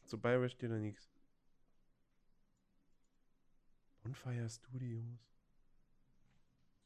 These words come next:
Warte mal, wer war nochmal? Warte, Bonfire Games war ein, war ein Studio.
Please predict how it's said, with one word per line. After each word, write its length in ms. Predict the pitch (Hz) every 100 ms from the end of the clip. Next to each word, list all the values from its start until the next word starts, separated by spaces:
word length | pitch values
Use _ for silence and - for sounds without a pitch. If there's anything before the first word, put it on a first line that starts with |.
| - - _ _ _ _ _ _ - -
Warte 180 | 147 160
mal, 160 | 135 - -
wer 120 | 123
war 120 | 170
nochmal? 180 | 214 - -
Warte, 160 | 143
Bonfire 560 | 113 156 - 165 135 113 -
Games 380 | 117 143 247 -
war 80 | 208
ein, 200 | 202 170
war 100 | 175
ein 100 | 180
Studio. 680 | - 180 170 131 113 110